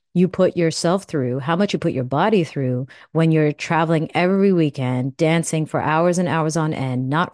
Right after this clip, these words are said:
resting well, not eating properly, you know, and you're just constantly on the go. So my body also felt, or my body also appreciated that time.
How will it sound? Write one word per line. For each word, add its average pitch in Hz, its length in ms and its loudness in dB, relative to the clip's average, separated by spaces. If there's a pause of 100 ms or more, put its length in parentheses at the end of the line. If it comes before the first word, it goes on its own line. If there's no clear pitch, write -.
resting 143 460 -2
well, 123 280 -4
not 156 360 -2 (380)
eating 185 360 2
properly, 127 800 -4 (140)
you 143 120 -4
know, 143 340 -2
and 143 480 -2 (240)
you're 147 280 -2
just 170 220 -2
constantly 175 520 0
on 139 140 0
the 123 80 -4
go. 147 340 2
So 156 380 0 (300)
my 247 160 2
body 170 320 2
also 147 480 0 (560)
felt, 165 420 0 (800)
or 143 380 0 (100)
my 190 200 2
body 190 280 4
also 151 720 0 (180)
appreciated 135 1000 -2 (180)
that 135 340 -2 (220)
time. 135 520 -2